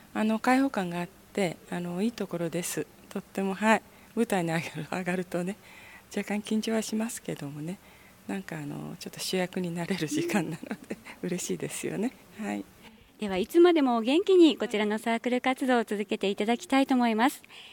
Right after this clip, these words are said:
Speaker 2: 日高美穂子さんにお話をお伺いいたしました。ありがとうございました。
Speaker 1: こちらこそありがとうございました。
Speaker 2: 続いては、徳村雅子さんにお話をお伺いいたします。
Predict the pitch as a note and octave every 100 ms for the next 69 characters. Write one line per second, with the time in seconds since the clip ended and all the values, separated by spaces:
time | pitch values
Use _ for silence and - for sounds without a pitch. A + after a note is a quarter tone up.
0 | - D#4+ F#4 F#4+ C#4 A3 G#3+ E4 F#4+ G#4
1 | F4+ D#4+ B3+ A#3 G3+ G3+ F#3+ G3 G#3 G#3
2 | A#3 B3 A#3+ D4 C4+ - - - F4+ A4
3 | F#4+ D4+ D4 D4 E4 D4+ F#3+ - G#3 A#3
4 | - E3 E3 D#3+ D3+ E3 F#3 G3 A#3+ -
5 | F3 - _ _ _ _ _ _ _ _
6 | _ - _ - - _ - B3 C4 E4
7 | F4+ E4 C4+ A3 - _ - G#3 E4+ F#4+
8 | F4+ C4 G3 A3 G4+ G#4 F#4+ D4+ B3 A3
9 | F3+ G3 G3 G3 G#3 G#3+ A3 A3 A3 C#4+